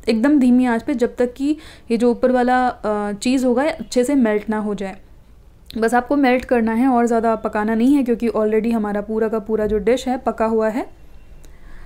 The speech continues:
मैं ओवन में आपको करके दिखा रही हूँ। गैस और ओवन में बस इतना फ़र्क होगा कि, अ, जो,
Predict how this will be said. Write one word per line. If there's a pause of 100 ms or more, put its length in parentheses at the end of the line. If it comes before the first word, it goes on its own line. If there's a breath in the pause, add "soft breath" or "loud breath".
(160 soft breath)
मैं
ओवन
में
आपको
करके
दिखा
रही
हूँ। (400 soft breath)
गैस
और
ओवन
में
बस
इतना
फ़र्क
होगा
कि,
अ,
जो,